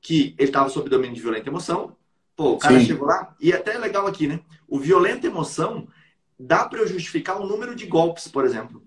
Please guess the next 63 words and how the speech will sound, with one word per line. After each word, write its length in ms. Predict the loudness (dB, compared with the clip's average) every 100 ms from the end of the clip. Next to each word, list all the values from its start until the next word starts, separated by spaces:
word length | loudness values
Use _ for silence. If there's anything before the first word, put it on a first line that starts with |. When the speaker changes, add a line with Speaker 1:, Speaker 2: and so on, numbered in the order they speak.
| _ _ _
Speaker 1:
Que 120 | 0 4
é 40 |
o 120 | 4
que 180 | 2 -2
vai 160 | 0 0
falar, 180 | -2 -2
"Não, 220 | -2 -2
mas 200 | -2 -2
ele 100 | -2
deu 240 | -2 -2
dez 320 | 0 0 0
golpes, 380 | 0 -2 -2 -6
vinte 240 | -10 -8 -2
golpes." 320 | -2 -2 -4
Opa, 340 | -4 -2 -6 -12 _ _
você 120 | -8
quer 140 | -2 0
mais 320 | 2 0 -2
violenta 400 | 0 0 -2 -2
emoção 480 | -2 -2 -2 -2 -2
do 80 | -2
que 140 | 0
o 60 | 0
cara 400 | 0 -2 -2 -6 -14
se 180 | 2
exceder 460 | 2 2 2 4 4
no 80 | 2
número 260 | -2 -2
de 80 | -2
golpes? 480 | 0 -2 -2 -12 -20 _ _
É 80 | -12
claro 300 | 0 2 2
que 80 | 2
o 40 | 2
cara 180 | 2 2
não 160 | 0
tá 160 | 0 -2
no 60 |
estado 280 | -2 -4 -4
normal, 340 | -2 -2 -2 -2
porque 400 | -4 0 0 0 _ -2
talvez 260 | 2 4
ele 100 | 4
dê 80 | 6
um 40 | 6
Speaker 2:
Sim. 40 |
Speaker 1:
golpe 240 | 6 0 -2
até 180 | -2
depois 460 | 0 0 2 2 2
que 80 | -2
a 40 |
pessoa 300 | -6 -2 -2
já 100 | -2
tinha 180 | -6 -10
falecido, 380 | -12 -12 -8 -8
de 160 | -8 0
tão 320 | 4 4 0 -12 _ _
Speaker 2:
Excelente. 300 | 6 8 6
Speaker 1:
irritado 200 | 6 4
que 60 | 2
aquela 160 | -4
pessoa 240 | -4 -2 -2
estava. 420 | 0 0 -2 -6